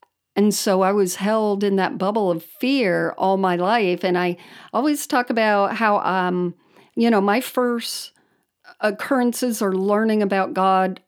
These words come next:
on my own was that Children's Illustrated Bible. The visions of hell or Satan are so real and scary in those things that they implant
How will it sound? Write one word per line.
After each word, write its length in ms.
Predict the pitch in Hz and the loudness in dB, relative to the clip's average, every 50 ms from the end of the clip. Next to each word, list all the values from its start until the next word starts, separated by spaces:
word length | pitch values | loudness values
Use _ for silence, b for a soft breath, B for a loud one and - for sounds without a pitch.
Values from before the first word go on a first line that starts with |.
| _ - | _ -4
on 160 | - 196 208 196 | -2 0 2 2
my 200 | 190 185 185 190 | 2 2 2 2
own 180 | 190 190 196 | 2 2 2
was 160 | 190 190 180 | 2 0 0
that 200 | - 175 - - | 0 -4 -4 -2
Children's 600 | - - - 226 208 208 202 220 214 208 196 196 | -4 -4 -2 -2 -2 -2 -2 -2 0 0 0 0
Illustrated 840 | 202 175 170 180 190 - - - - - 233 226 226 240 240 226 220 | 0 0 0 0 -2 -4 -6 -8 -4 -2 0 0 0 0 0 -2 -2
Bible. 600 | 240 233 233 247 240 240 247 247 254 247 - _ _ _ _ _ _ _ _ _ _ _ _ _ _ _ _ _ b b b b b b b b b | -2 0 0 0 0 0 -2 -2 -2 -4 -8 _ _ _ _ _ _ _ _ _ _ _ _ _ _ _ _ _ b b b b b b b b b
The 120 | 208 220 | -2 0
visions 920 | 208 202 196 226 254 285 302 - - 302 285 277 277 269 269 269 269 - - | 0 0 0 2 2 2 0 0 0 2 2 2 2 2 2 2 0 -4 -6
of 460 | - - 180 175 170 170 165 - - B B B B B B B | -4 0 0 0 0 0 -4 -8 -12 B B B B B B B
hell 760 | B - - 254 247 226 220 220 214 214 214 214 214 208 - - | B -6 -2 0 2 2 2 2 2 2 2 2 0 0 0 0
or 140 | 175 170 165 | -2 -2 -2
Satan 680 | - - - - 208 190 196 196 - 202 196 196 185 B B B B B B | -4 -6 -4 -2 0 0 0 0 0 0 0 -2 -2 B B B B B B
are 140 | - 180 190 | -4 -2 -2
so 400 | - - - 269 262 277 277 254 | -2 -2 0 0 2 2 0 0
real 360 | 214 202 214 220 214 208 208 | 0 0 0 0 0 0 0
and 160 | 202 185 180 | 0 0 0
scary 560 | 180 - - - - 165 165 175 185 208 233 | -2 -4 -8 -4 -2 -2 0 0 0 0 0
in 160 | 240 240 240 | 0 0 0
those 340 | 247 247 247 240 240 - - | 0 0 0 -2 -4 -6 -8
things 580 | - - 254 247 240 240 247 240 247 233 - - | -4 -2 -2 0 0 0 0 0 -2 -4 -6 -4
that 220 | - 202 190 185 | -2 -2 -2 0
they 160 | - 190 185 | 0 0 2
implant 840 | 180 180 180 175 180 - - 226 220 220 214 220 214 214 - - - | 2 0 0 -2 -6 -8 -6 -2 -2 0 0 0 -2 -4 -6 -8 -14